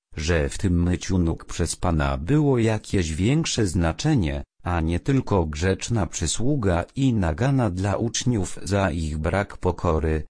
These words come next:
on zapragnął, aby Pan umył nie tylko jego nogi,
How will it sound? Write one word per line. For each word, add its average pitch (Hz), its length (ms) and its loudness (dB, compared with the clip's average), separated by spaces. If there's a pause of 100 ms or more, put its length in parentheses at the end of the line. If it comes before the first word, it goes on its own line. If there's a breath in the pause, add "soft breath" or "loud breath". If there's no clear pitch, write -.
(160)
on 113 260 4
zapragnął, 80 920 -2 (200)
aby 90 320 0
Pan 117 300 2
umył 117 420 4
nie 110 220 4
tylko 85 380 0
jego 87 360 0
nogi, 65 560 -4